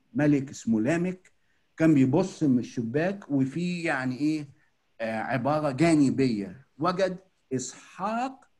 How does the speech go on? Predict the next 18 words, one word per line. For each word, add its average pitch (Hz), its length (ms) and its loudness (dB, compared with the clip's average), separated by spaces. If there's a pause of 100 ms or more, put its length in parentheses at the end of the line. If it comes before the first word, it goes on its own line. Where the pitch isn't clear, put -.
(120)
يداعب 147 960 0 (260)
امرأته 139 1160 -2 (120)
رفقة. 127 680 -6 (680)
خلي 127 220 -2
بالنا 143 220 2
يا 113 40 -4
جماعة، 165 340 -2 (800)
إسحاق 170 560 -2 (340)
<laughs> - 340 -4
ده 131 280 4 (120)
الآباء 131 500 -4
البطارقة 117 1000 -2 (640)
اللي 113 140 0
بنصلي 113 560 0
لهم، 104 580 -2
إبراهيم، 143 880 0
ها، 214 280 0 (360)
وإسحاق 151 1080 -4